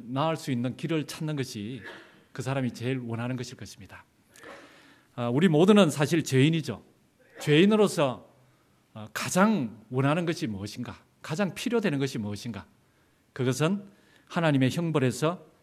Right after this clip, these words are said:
죄와 사망에서 구원받는 길, 그것이 죄인에게 가장 필요하고 중요한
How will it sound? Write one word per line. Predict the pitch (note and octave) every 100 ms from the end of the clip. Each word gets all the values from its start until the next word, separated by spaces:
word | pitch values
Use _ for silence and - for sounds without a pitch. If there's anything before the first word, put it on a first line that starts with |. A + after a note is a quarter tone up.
| _
죄와 | - C3+ D#3
사망에서 | - C3+ C3+ C#3 C3+ A2+ - _ _ _ _
구원받는 | - D3 E3 F3+ F3+ F#3+
길, | D3 F#2 - _ _ _ _
그것이 | - C#3+ C#3+ A#2
죄인에게 | A2+ A#2+ B2+ A#2
가장 | A2 B2 D3+
필요하고 | - D#3+ C#3+ A#2 G2+ - _ _ _ _ _ _ C#3 C3+
중요한 | - B2 C3 C3+ C3+ G2